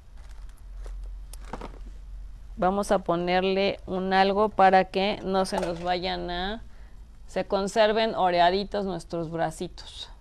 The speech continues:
Ahí está, y podemos darles el movimiento que quieran, ¿sí? Ahí está. Ahora vamos a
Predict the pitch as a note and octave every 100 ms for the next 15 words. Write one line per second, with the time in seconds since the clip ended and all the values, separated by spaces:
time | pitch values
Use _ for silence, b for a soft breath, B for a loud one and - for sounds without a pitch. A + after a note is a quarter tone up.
0 | - - - F3 F#3 F#3+ - G#3+ G#3+ G3
1 | F#3 F3+ F3+ F3 F#3 F#3+ G3+ F#3+ F3 E3
2 | E3+ F3 E3+ F3 - D3+ - C3+ - -
3 | - G#3+ F#4 - b b b b b b
4 | - C#3+ F3 F#3 F3+ - A3+ C4+ D4 -
5 | F#3 G3+ A#3 A#3+ A3+ G#3+ G#3 G#3 - G#3
6 | A3 C#4+